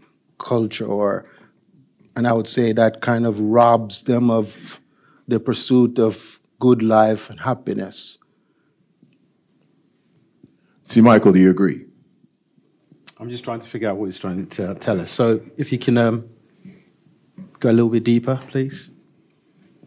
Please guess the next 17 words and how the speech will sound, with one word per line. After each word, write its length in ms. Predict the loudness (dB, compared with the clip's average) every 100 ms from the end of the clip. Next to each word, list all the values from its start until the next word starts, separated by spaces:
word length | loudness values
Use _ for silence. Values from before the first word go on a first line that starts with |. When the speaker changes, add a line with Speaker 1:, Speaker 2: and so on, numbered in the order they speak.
| _ _ -14
Speaker 1:
Okay, 380 | -8 -4 -4
for 260 | -2 2 2
example, 760 | 4 4 2 0 -4 -6 -10 -20 _ _ -6
um, 640 | -2 0 0 -2 -4 -8 -20 _ _ -20 -20 _ _ _ -20 -20 _ _ -20 -20 _ _ _ _ _
we 180 | 2 4
don't 280 | 6 6 6
know, 240 | 8 8
um, 800 | 8 6 6 6 6 4 0 -6 -18 _ _ _ -20 -20 -4 4
I 120 | 6
don't 260 | 6 8 8
like 200 | 8 8
using 260 | 6 8
the 100 | 8
word 260 | 10 8 8
racism, 720 | 8 8 8 4 6 6 6
or 320 | 6 6 6
also 480 | 4 4 6 6